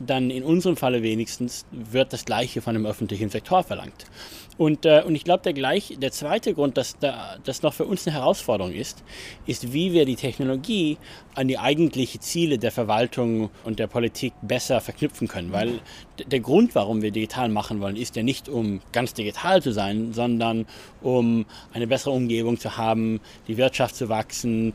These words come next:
die, die Bevölkerung gesünder zu machen, mehr Zeit haben für, für die Natur und so weiter. Und dann, dann die Herausforderung besonders für die Verwaltung ist, äh, ist, wie man von den inhal-,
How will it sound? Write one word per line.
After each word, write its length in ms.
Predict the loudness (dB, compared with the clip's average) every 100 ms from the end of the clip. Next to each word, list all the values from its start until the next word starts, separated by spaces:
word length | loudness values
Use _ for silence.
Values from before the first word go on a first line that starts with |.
| -6 -12 -4
die, 160 | -2
die 140 | -2 -4
Bevölkerung 720 | 0 0 2 0 0 -2 -2
gesünder 500 | -2 2 4 4 0
zu 140 | 0
machen, 600 | 0 0 0 -2 -2 -2 -4 -12 -4
mehr 200 | 0 0
Zeit 320 | 0 -2 -2
haben 240 | 0 0 0
für, 300 | 0 -2 -2
für 140 | -4
die 80 | -4
Natur 420 | -4 -2 2 4
und 140 | 4 -2
so 100 | -4
weiter. 400 | -4 -4 -6 -6 -14 -20 -18 -8 0
Und 120 | 2
dann, 140 | 4
dann 120 | 2
die 200 | 0 -2
Herausforderung 560 | 4 4 6 2 2 2
besonders 500 | 2 2 2 2 0
für 160 | -2 -4
die 80 |
Verwaltung 560 | -2 -2 0 0 0 -4 -6 -18 -14 -8
ist, 260 | -6 0
äh, 160 | 2 2
ist, 380 | 0 -8 -8 -2
wie 180 | 2 4
man 400 | 4 4 2 -2 -8 -20
von 140 | -4 -2
den 100 | 0
inhal-, 380 | 0 0 -2